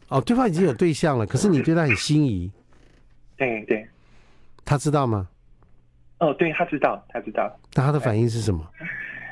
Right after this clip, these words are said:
Speaker 2: 那反应就是，呃，就是，呃，就是，他，
Speaker 1: 只
Speaker 2: 他也，也，也蛮欣赏我的嘛，哈。
Speaker 1: 嗯。
Speaker 2: 但后来就是因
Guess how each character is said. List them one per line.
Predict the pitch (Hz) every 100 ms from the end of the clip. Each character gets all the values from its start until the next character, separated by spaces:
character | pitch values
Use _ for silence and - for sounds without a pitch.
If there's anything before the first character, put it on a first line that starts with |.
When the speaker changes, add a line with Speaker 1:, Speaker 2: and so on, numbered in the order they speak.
| - -
Speaker 2:
那 | 240
反 | 180
应 | 190
就 | 190
是， | 196 185 156
呃， | 139 127 113
就 | 120 -
是， | 143 139 127
呃， | 117 107 110 110 - - - _ - - - - -
就 | 180 180
是， | 180 -
他， | - 226 - 233
Speaker 1:
只 | 180
Speaker 2:
他 | 131 277
也， | 151 131 -
也， | 123 113 -
也 | 123
蛮 | 110 127
欣 | 165
赏 | 151 120
我 | 117
的 | -
嘛， | 208
哈。 | 120
Speaker 1:
嗯。 | 131 113 107
Speaker 2:
但 | 143
后 | 151
来 | 117
就 | 117
是 |
因 | 123